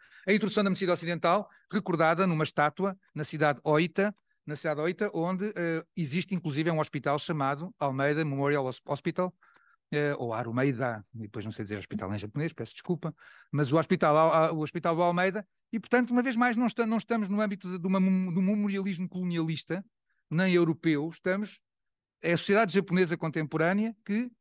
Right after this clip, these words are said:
evoca por estátuas, por equipamentos, a que dá o nome das pessoas que estão ligadas historicamente, a, a, a, neste caso, à medicina ocidental,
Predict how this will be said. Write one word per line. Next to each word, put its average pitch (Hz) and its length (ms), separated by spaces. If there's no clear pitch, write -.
evoca 170 580
por - 60
estátuas, 185 640
por 208 100
equipamentos, 196 760
a 160 80
que 151 100
dá 170 100
o 165 60
nome 165 240
das 139 140
pessoas - 420
que - 60
estão 180 220
ligadas 160 340
historicamente, 151 600
a, - 20
a, 143 420
a, 135 40
neste 139 180
caso, 135 220
à 131 40
medicina 131 260
ocidental, 143 540